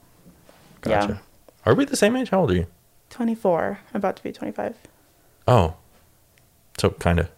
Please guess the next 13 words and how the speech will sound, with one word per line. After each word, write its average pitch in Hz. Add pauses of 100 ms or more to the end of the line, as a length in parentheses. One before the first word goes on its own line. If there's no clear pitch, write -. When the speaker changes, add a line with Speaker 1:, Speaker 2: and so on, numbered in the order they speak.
(100)
Speaker 2:
Yeah. 220
Speaker 1:
Anyway, 87
Speaker 2:
<laughs> -
Speaker 1:
uh, 285
what's -
something 120
people 104
love 90
that 90
you 90
think 92
is 87
overrated? 87